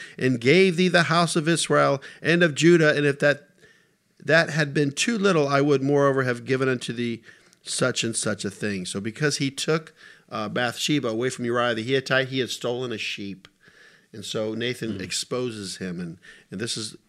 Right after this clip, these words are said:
Speaker 1: uh, actually where, uh, David begins to th-, contemplate this and even repent.
Speaker 2: And Da-, I mean, David gave the judgment too, a-, and that's what's interesting. How many of us know the Torah or know what's supposed to be done and don't do it?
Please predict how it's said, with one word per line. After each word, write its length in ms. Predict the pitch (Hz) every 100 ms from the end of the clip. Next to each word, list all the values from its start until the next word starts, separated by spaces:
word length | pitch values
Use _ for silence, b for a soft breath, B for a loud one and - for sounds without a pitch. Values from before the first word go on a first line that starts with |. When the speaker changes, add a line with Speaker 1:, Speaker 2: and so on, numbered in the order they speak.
| -
Speaker 1:
uh, 160 | 104 -
actually 360 | 110 101 104
where, 280 | 98 98 95 -
uh, 160 | 95
David 400 | 92 101 98 92
begins 320 | 95 92 98 -
to 280 | - 90 90 B B B
th-, 240 | B -
contemplate 540 | - 101 - - 92 92
this 180 | 92
and 100 | 95
even 160 | 95 87
repent. 460 | 90 - 107 101 - _ _
Speaker 2:
And 160 | 123 123
Da-, 200 | 135 180
I 20 |
mean, 160 | 147 120
David 360 | 123 143 139
gave 220 | 123 139 123
the 80 |
judgment 440 | 113 143 180 131 101
too, 300 | 190 110 107 -
a-, 180 | 123 -
and 120 | 123
that's 160 | 127 -
what's 120 | 123
interesting. 300 | 160 139 110
How 120 | 147
many 140 | 156
of 80 | 151
us 120 | 123
know 240 | 120 131 143
the 100 | 135
Torah 460 | 143 156 104 110 _ b b
or 160 | 123 123
know 300 | 120 131 156
what's 200 | 131 -
supposed 240 | 139 117
to 60 | 123
be 80 | 110
done 240 | 110 107
and 120 | 101
don't 200 | 104 95
do 200 | 127 123
it? 120 | 80